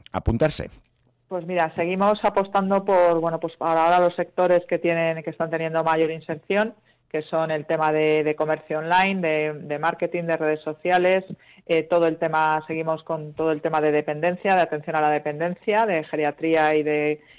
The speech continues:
Speaker 2: y de teleasistencia. Y ahora mismo son los, las dos, los dos sectores que tenemos. El inglés, seguimos insistiendo en,
Speaker 1: Ah, qué
Speaker 2: en los
Speaker 1: bueno.
Speaker 2: cursos de inglés. Y, y sería un poco la, las tres, las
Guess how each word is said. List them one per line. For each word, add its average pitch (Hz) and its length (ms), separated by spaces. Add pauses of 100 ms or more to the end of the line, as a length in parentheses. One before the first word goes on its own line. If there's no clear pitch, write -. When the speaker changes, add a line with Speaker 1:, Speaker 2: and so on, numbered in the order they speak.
(140)
Speaker 2:
y 170 60
de 156 100
teleasistencia. 190 1040 (420)
Y 180 220
ahora 175 240
mismo 202 240
son 214 220
los, 175 260
las 165 220
dos, 175 520
los 160 260
dos 175 340
sectores 175 420
que 170 80
tenemos. 160 720 (220)
El 170 140
inglés, 165 320 (320)
seguimos 165 320
insistiendo 165 720
en, 160 60
Speaker 1:
Ah, 160 120
qué 165 80
Speaker 2:
en 143 60
los 139 100
Speaker 1:
bueno. 165 80
Speaker 2:
cursos 160 300
de 160 80
inglés. 180 320 (680)
Y, 160 540
y 165 140
sería 170 320
un 175 80
poco 180 260
la, 160 380
las 151 240
tres, 156 580
las 151 160